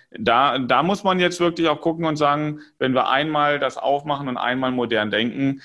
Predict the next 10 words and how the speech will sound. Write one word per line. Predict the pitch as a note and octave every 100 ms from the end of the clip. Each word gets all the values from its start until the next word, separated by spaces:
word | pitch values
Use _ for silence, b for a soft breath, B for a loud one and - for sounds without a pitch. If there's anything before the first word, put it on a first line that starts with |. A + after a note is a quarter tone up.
| B
äh, | - B2 A2+ A#2
dann | B2 A#2+ A#2+
lass | B2+ A#2+ -
uns | C3
die | B2
Prozesse | B2+ - B2+ - D#3+ D#3 -
auch | B2+ B2
wirklich | C3 C3 C#3+
mal | C3+ B2+ C3
komplett | B2+ B2+ A2+ C3+ C#3 -